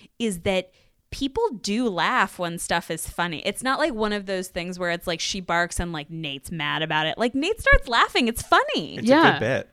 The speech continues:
Speaker 3: The way that specifically Nate and Brenda kinda go back and forth between being pissed and tender with each other feels very real.
Speaker 1: Yeah.
Speaker 3: And then we get David
Speaker 1: Oh, yeah.
Speaker 3: tying on Anthony's soccer cleats, and we see another piece of this body.
Speaker 1: Yeah.
Speaker 3: Um, and it's, it's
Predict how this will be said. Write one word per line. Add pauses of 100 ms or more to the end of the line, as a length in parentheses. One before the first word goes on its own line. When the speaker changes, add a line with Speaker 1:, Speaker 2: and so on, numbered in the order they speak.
(100)
Speaker 3:
The
way
that
specifically
Nate
and
Brenda
kinda
go
back
and
forth
between
being
pissed
and
tender
with
each
other
feels
very (220)
real.
Speaker 1:
Yeah. (380)
Speaker 3:
And
then
we
get
David
Speaker 1:
Oh,
yeah.
Speaker 3:
tying
on
Anthony's
soccer
cleats,
and
we
see
another
piece
of
this
body. (100)
Speaker 1:
Yeah. (160)
Speaker 3:
Um,
and
it's,
it's